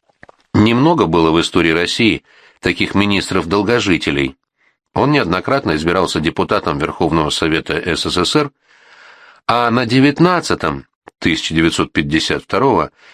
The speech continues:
и двадцатом, тысяча девятьсот пятьдесят шестого года съездах К П С С кандидатом в члены Ц К К П С С.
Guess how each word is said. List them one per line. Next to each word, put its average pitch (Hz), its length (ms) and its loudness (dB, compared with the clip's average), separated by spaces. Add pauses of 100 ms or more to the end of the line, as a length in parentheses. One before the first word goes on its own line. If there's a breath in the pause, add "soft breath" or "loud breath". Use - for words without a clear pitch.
и 120 120 0
двадцатом, 107 760 0 (280)
тысяча 85 320 -2
девятьсот 85 380 0
пятьдесят 78 480 -2
шестого 80 420 0
года 78 400 0
съездах 82 520 -2
К 87 120 -2
П 101 180 0
С - 100 -8
С 156 220 0 (640 soft breath)
кандидатом 135 680 2
в - 20 -2
члены 156 320 2
Ц 143 160 -2
К 131 160 0
К 131 140 -2
П 104 180 2
С - 140 -4
С. - 260 -2